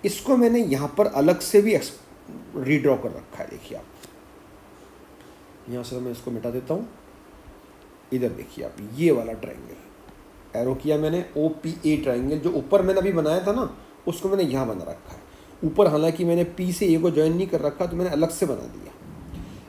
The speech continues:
अब इस triangle में आप देखिए ओपी length R है, क्यों है आर बताओ?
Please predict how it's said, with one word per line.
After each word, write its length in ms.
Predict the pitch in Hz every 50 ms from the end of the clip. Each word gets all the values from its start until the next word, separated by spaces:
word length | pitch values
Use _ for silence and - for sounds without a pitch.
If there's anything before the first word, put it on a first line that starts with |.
| - - -
अब 140 | 240 269 277
इस 220 | 269 - - - -
triangle 400 | 202 175 165 175 180 180 190 190
में 120 | 190 190
आप 100 | 185 185
देखिए 420 | 165 160 156 139 - - 190 196 - - - -
ओपी 340 | 190 190 185 - - 262 247
length 360 | 226 196 185 185 202 185 -
R 360 | - - 127 110 101 101 - -
है, 100 | - - - - - - - - - - - - - - - - - - - - - - - - - - - - - - - - - -
क्यों 200 | - 170 165 160
है 100 | 165 160
आर 160 | 151 143 147 143
बताओ? 300 | 143 135 131 135 127